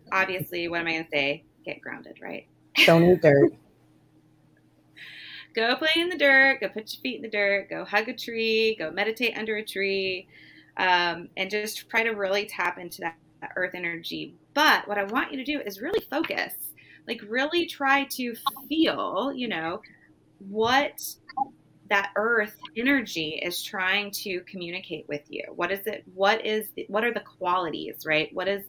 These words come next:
Speaker 1: what is the purpose of earth energy? Um, it is to stabilize. It is to ground. It is to give that firm foundation.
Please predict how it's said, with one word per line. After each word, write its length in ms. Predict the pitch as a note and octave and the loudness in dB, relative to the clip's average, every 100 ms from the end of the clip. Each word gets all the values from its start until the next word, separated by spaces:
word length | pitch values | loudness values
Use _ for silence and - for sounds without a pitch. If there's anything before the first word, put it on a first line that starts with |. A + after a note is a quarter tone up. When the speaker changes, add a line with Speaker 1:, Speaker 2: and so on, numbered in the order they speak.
| _ _ - | _ _ -8
Speaker 1:
what 160 | F3+ F#3+ | -4 -2
is 100 | G3 | -4
the 80 | F3+ | -8
purpose 500 | - - F#3+ E3 D3 - - - - - - | -8 -6 -2 -2 -2 -6 -16 -20 -20 -18 -6
of 120 | F3+ - | -4 0
earth 200 | F3+ F3+ | 0 0
energy? 600 | F3 E3+ E3 D3+ D3+ C#3+ - - - | -4 -4 -4 -6 -6 -10 -18 -20 -6
Um, 280 | - D#3 D3+ | 0 0 0
it 100 | - | 0
is 300 | D3+ F3+ F3+ | 0 0 0
to 240 | - G3+ F3+ | -4 -4 -4
stabilize. 800 | - - F3+ G#3+ F3 - - D#3 - | -2 0 2 2 4 4 4 0 -6
It 100 | D#3 | -4
is 240 | E3+ G#3+ - - | -2 -2 -2 -4
to 80 | G3 | -4
ground. 640 | - D#3 D3+ D#3 - - - | 0 4 4 4 -2 -6 -6
It 60 | E3 | -2
is 220 | E3+ F#3 | -2 -2
to 80 | - | -6
give 260 | G#3+ D#3+ D#3 | -2 -2 0
that 220 | D#3+ - - | -2 -2 -4
firm 280 | F3 F3 F3 | -2 -2 -2
foundation. 920 | E3+ D#3 D#3+ D#3 - - - D#2 - | -4 -4 -4 -4 -2 -2 0 -2 -4